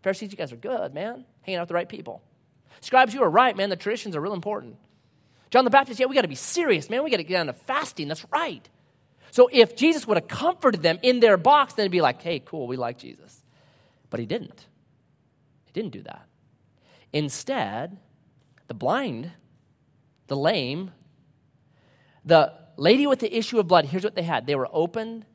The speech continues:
to the possibility that Jesus could be more. And when they were open to the possibility that Jesus just might be more than their little box, he blew their minds. Wow.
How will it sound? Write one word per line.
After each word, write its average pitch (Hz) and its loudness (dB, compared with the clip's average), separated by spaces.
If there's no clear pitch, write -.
to - -14
the 127 -8
possibility 139 -8
that 143 -8
Jesus 127 -8
could 143 -12
be 117 -16
more. 110 -14
And 165 -2
when 170 2
they 165 2
were 147 0
open 240 4
to 190 0
the 151 -8
possibility 196 -2
that 127 -6
Jesus 190 -6
just 196 -8
might 196 -4
be 190 -6
more 165 0
than 175 -2
their 143 -4
little 151 0
box, 135 0
he 185 -10
blew 139 -8
their 127 -6
minds. - -14
Wow. - -12